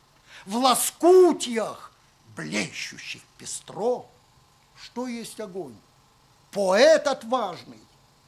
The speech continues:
светло слагающий стихи, или завистник авантажный и мститель за свои грехи? Что есть огонь?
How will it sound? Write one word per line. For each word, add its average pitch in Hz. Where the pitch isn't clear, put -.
светло 269
слагающий 220
стихи, 240
или 285
завистник 269
авантажный 247
и 277
мститель 233
за 180
свои 202
грехи? 175
Что -
есть 247
огонь? 185